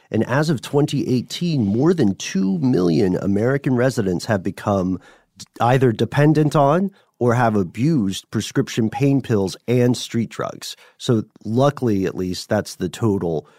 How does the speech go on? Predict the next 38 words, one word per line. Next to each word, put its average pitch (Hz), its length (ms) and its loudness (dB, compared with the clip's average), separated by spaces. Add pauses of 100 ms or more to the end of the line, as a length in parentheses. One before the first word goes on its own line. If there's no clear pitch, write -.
(200)
for 101 260 0
the 90 380 -4
illegal 107 480 0
trade 85 420 -4
as 82 140 -6
well 90 260 -2
as 82 220 -6
the 80 360 -8 (840)
quote-unquote 80 640 -4
legal 90 340 -2
one. 76 180 -8 (280)
And 135 160 4
we 147 80 4
have 175 140 0
to 175 120 -2
ask 180 280 0
ourselves, - 480 -4 (320)
at 147 180 0
what 123 340 0
point 147 520 0 (220)
does 120 260 2
this 123 240 0
become 110 380 0
an 104 100 2 (100)
epidemic? 101 720 -2 (220)
Most 139 400 2
would 131 200 4
argue 101 400 0
that 101 140 -2
having 107 440 2
this 139 260 0
many 175 220 2
people 101 480 -2
addicted 104 480 -2
to 95 80 -4
some 117 340 -2
derivative 127 480 0
of 117 140 -2